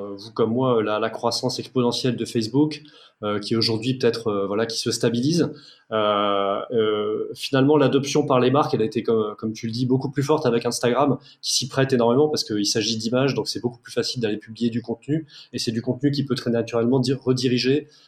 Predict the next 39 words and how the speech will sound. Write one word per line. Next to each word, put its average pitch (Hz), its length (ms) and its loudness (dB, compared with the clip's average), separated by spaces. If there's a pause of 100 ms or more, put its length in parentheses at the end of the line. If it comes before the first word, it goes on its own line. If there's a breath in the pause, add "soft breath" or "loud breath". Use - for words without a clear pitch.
(120)
vers, 120 340 4
euh, 107 160 4
les, 113 300 2
euh, 104 140 2
les 110 140 0
propriétés 143 600 0
digitales, 117 480 0
donc, 98 240 -6
euh, 95 100 -6 (120)
typiquement 117 360 -2
vers 107 100 0
les 107 80 0
sites, - 380 -4 (400 loud breath)
euh, 107 260 0
d'une 117 200 0
marque. - 320 -2 (500 soft breath)
Euh, 98 480 0
donc, 110 240 -2
euh, 110 180 4
aller, 120 320 2
euh, 110 300 -2 (200)
bon, 113 80 -2
il 107 60 -2
y 113 40 -4
a 107 40 -4
des, 104 100 -4
il 104 80 -2
y 113 60 0
a 117 40 0
des 120 60 2
solutions, 120 440 0
par 110 140 -2
exemple, 123 200 0
qui 127 120 -6
permettent 117 480 0
très - 160 -6
facilement 117 440 -2
d'aller, 117 300 0
euh, 104 220 0